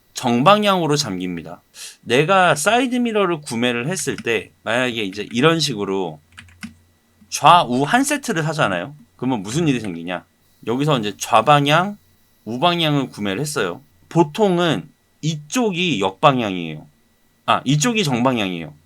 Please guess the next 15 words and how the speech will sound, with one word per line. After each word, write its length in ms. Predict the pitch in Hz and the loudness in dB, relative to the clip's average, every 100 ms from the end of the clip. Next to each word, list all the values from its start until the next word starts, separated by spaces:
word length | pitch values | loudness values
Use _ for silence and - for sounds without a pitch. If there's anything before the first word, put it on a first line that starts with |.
| - | -2
왼쪽이. 500 | 123 139 110 82 73 _ _ _ _ | 0 0 -2 -6 -14 _ _ _ _
왼쪽이 440 | 113 143 180 202 202 | 2 4 4 0 0
정방향이고 840 | 123 104 113 107 98 95 123 80 - _ _ _ - | 0 0 0 -2 -4 -2 -4 -4 -12 _ _ _ -4
요쪽이 600 | 123 151 147 170 156 101 | 0 0 0 -2 0 -2
역방향입니다. 1040 | 95 98 - 180 165 139 101 85 78 82 - _ | -2 -4 4 4 4 0 -2 -6 -10 -14 -20 _
아, 100 | 104 92 113 | -10 -8 -2
이쪽으로 600 | 151 147 - 226 214 185 | -2 -2 -2 0 2 2
잠궈야 640 | - 113 110 107 135 180 _ _ _ _ | 2 -2 2 4 4 0 _ _ _ _
풀리는 560 | - 269 247 196 135 101 | -4 0 2 2 0 -2
스타일, 480 | - 190 147 110 104 | -4 -2 -2 -2 -6
잠기는 400 | 143 143 165 147 | 0 2 2 0
스타일이야. 380 | 147 110 85 82 - | 0 -4 -4 -8 -12
이쪽 320 | 120 165 147 | -6 -4 0
방향이. 400 | 117 98 82 78 _ _ _ | 0 -2 -8 -14 _ _ _
그러면은 340 | 165 170 147 | -2 0 0